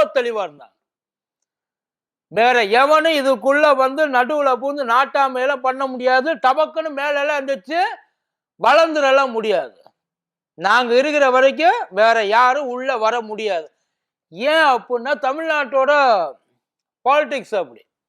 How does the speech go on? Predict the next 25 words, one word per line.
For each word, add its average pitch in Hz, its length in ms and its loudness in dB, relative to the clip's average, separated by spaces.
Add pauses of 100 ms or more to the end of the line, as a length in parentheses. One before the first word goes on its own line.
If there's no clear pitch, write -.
(500)
அந்த 185 160 -2
ஹிஸ்டரியை 285 480 2
எடுத்து 269 280 -2
பார்த்தீங்கன்னா 277 520 0
தெரியும், 214 400 0 (500)
சிங்கிள் 339 680 0
மெஜாரிட்டி, 269 640 2 (180)
அதாவது 254 400 2 (640)
சிங்க 302 380 0
சிங்கிளா 285 380 0
தான் 254 200 0
வரும்பாங்கல்ல, 214 560 -2
அந்த 185 120 -4
மாதிரி 214 360 0 (800)
தனியா 339 360 4 (180)
எவன் 294 240 4
வர்றானோ 262 480 0 (400)
அவனைத்தான் 226 680 0
தலைவனா 226 340 0
எடுத்துப்பாங்க. 208 540 -6 (1120)
இது 165 180 -4
வரைக்கும் 254 440 0
இங்க 254 180 -2
அதுதான் 220 460 0
நடந்திருக்கு. 208 520 -6